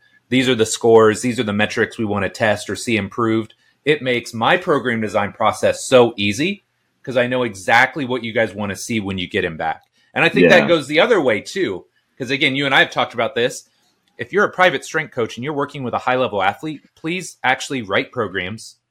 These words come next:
Speaker 2: <laughs>
Speaker 1: document what you're doing, write down, like, improvements in strength,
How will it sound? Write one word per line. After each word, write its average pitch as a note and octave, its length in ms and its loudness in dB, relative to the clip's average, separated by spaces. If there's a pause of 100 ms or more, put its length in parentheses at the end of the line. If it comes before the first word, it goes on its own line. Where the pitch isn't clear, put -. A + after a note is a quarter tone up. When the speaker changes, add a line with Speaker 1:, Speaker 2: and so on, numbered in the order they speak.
(260)
Speaker 2:
<laughs> - 280 0
Speaker 1:
document E3+ 580 6
what C#3 240 4
you're D#3+ 120 2
doing, A2+ 400 -2
write A#2+ 220 2
down, C3+ 320 0
like, G#2 380 -4
improvements A2+ 640 -2
in G2 160 2
strength, A2+ 600 0